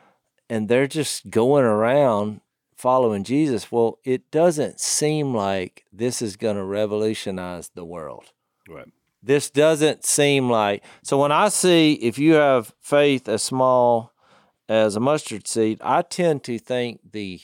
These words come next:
Speaker 1: amount of faith is not necessarily the measure of which you possess, but rather in who or in whom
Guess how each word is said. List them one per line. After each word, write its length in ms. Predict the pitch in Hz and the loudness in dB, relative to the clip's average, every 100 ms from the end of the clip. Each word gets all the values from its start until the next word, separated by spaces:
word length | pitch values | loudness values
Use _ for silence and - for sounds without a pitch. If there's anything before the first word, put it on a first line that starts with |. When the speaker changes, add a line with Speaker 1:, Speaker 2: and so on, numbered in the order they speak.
| _ _ | _ _
Speaker 1:
amount 460 | 95 95 120 139 - | -16 -6 -2 0 -2
of 140 | 107 | -8
faith 480 | - 101 101 98 - - | -8 -4 -2 -4 -8 -10
is 280 | 104 90 - | -10 -10 -6
not 220 | 113 - | -4 -4
necessarily 960 | 117 107 104 - 110 110 110 101 92 - | -4 -4 -6 -6 -2 0 0 -2 -6 -10
the 220 | - 95 90 | -18 -14 -12
measure 520 | 85 95 104 101 98 | -6 -4 -4 -2 -4
of 120 | 87 | -4
which 320 | 95 101 - | -4 -6 -8
you 80 | 104 | -12
possess, 680 | - 87 78 104 131 143 - - - - _ _ | -10 -12 -4 2 2 2 -4 -14 -20 -20 _ _
but 200 | 110 98 | -10 -6
rather 540 | 113 117 107 104 92 - _ _ _ _ _ 160 | -2 0 0 0 -2 -6 _ _ _ _ _ -2
in 260 | 165 156 | 0 0
who 540 | 127 - 135 104 98 95 - _ _ _ _ _ _ _ _ _ _ - | -2 -4 -2 0 -2 -6 -14 _ _ _ _ _ _ _ _ _ _ -14
or 100 | 92 | -10
in 300 | 104 104 95 | -4 -4 -4
whom 640 | - 135 110 87 87 104 | -6 -4 -2 -4 -8 -10